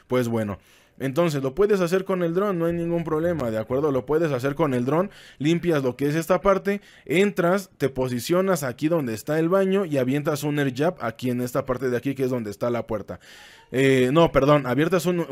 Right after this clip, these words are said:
avientas el air jab, lo avientas en esta puerta, perdón, porque en esta puerta no sirve de nada.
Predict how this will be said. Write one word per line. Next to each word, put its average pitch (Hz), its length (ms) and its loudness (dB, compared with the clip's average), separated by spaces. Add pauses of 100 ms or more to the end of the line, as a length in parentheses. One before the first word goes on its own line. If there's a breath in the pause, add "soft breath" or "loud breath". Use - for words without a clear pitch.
avientas 151 420 0
el 127 140 0
air 147 120 0
jab, 165 200 0
lo 139 80 -2
avientas 127 380 -2
en 120 100 -2
esta 123 240 -2
puerta, 113 320 -4
perdón, 104 240 -6
porque 185 220 -6
en 131 40 -4
esta 139 220 -4
puerta 139 240 -2
no 131 80 -4
sirve 123 240 -2
de 110 100 -4
nada. 101 320 -8